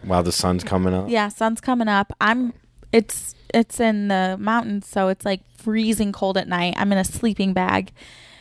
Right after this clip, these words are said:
Speaker 2: Um, and there's just bison hanging around.
Speaker 1: Ah, nature.
Speaker 2: Nature.
Speaker 1: Nature.
Speaker 2: Yeah, that was cool, though. Cool experience.
Speaker 1: Well,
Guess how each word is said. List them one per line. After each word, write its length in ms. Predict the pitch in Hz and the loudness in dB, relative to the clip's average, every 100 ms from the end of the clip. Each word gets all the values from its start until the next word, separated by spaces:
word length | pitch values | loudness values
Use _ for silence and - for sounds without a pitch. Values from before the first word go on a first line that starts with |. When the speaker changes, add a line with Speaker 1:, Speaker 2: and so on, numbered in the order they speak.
| - _ _ _ _ _ - | -20 _ _ _ _ _ -2
Speaker 2:
Um, 460 | 202 190 185 196 - - - - - - - | 2 2 0 -4 -12 -18 -18 -18 -20 -20 -10
and 140 | 240 240 | 0 0
there's 120 | 262 | 2
just 200 | 320 - | -2 0
bison 340 | 262 277 262 | 0 0 0
hanging 320 | 233 226 233 240 | 2 2 0 0
around. 520 | 233 254 226 202 - _ _ _ - | 0 0 0 -4 -10 _ _ _ -20
Speaker 1:
Ah, 320 | - - - - | -16 -16 -16 -18
nature. 520 | 73 73 73 - 69 - - | -12 -10 -6 -4 -4 -6 -8
Speaker 2:
Nature. 460 | 220 104 95 - - - - | 0 0 0 -8 -16 -16 -8
Speaker 1:
Nature. 580 | - 156 76 - 73 - - - | 0 0 0 -4 -4 -4 -8 -6
Speaker 2:
Yeah, 340 | 226 220 202 - - - | -2 0 0 -4 -10 2
that 100 | 254 | 2
was 120 | 254 | 2
cool, 200 | - 262 | -2 0
though. 260 | 214 202 196 _ _ - - - - _ - - | 2 0 -6 _ _ -20 -20 -20 -20 _ -20 -20
Cool 180 | - 220 | -2 0
experience. 720 | 214 - 208 202 196 - - - _ _ _ _ - - - - | 0 -2 0 0 -2 -4 -14 -20 _ _ _ _ -20 -20 -20 -6
Speaker 1:
Well, 380 | 98 98 95 | 0 2 0